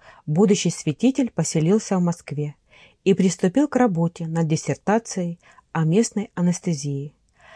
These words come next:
В те годы крайне совершенный общий наркоз бывал несравненно опаснее самой операции. Валентин Феликсович посвятил свою диссертацию новому методу обезболивания –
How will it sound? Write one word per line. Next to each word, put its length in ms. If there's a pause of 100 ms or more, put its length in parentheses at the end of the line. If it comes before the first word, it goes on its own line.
(140)
В 120
те 120
годы 480 (280)
крайне 400
совершенный 720
общий 280
наркоз 440 (420)
бывал 560
несравненно 680
опаснее 600
самой 520
операции. 840 (1600)
Валентин 480
Феликсович 720
посвятил 420
свою 260
диссертацию 760 (320)
новому 640
методу 560
обезболивания – 1080